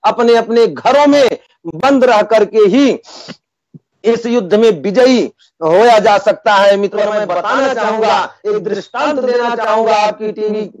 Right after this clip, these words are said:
चैनल के माध्यम से पूरी जनता को एक संदेश देना चाहूंगा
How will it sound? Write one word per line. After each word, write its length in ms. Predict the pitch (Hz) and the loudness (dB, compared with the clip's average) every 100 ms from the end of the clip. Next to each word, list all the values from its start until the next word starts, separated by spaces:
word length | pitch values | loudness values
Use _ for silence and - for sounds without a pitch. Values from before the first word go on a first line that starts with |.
| _ _ | _ _
चैनल 360 | 233 269 302 277 | -2 0 0 0
के 160 | 247 233 | -2 -2
माध्यम 420 | 226 196 226 226 | -2 -2 -4 0
से 180 | 220 214 | 0 0
पूरी 280 | 202 202 | -2 -2
जनता 440 | 208 214 247 254 240 | -2 -6 -4 -2 -2
को 100 | 214 | 0
एक 220 | 214 202 | 0 -2
संदेश 440 | 196 190 247 269 | -8 -4 0 0
देना 300 | 196 214 202 | 0 -4 -4
चाहूंगा 580 | 196 185 185 196 180 156 | -4 -4 -2 0 0 -2